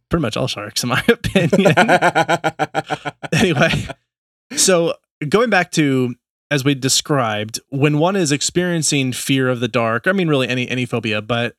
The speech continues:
Speaker 1: when you're experiencing fear of the dark, one, one thing is you're likely to observe when someone is afraid of something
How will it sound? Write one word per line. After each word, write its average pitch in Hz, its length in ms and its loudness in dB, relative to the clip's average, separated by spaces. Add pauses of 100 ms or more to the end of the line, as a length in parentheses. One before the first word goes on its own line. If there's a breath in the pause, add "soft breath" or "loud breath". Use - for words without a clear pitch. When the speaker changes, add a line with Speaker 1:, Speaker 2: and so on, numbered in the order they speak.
(120)
Speaker 1:
when 139 280 0
you're 131 200 0
experiencing 175 500 -2
fear 160 100 0
of 139 60 -2
the 131 80 -4
dark, 117 320 -2
one, 123 240 -2
one 143 180 0
thing 139 160 0
is 120 100 -2
you're 120 140 -2
likely 135 360 0
to 147 120 -2
observe 123 680 -2
when 113 140 -8
someone 117 300 -6
is 135 80 -4
afraid 120 260 -2
of 107 100 -6
something 110 480 -8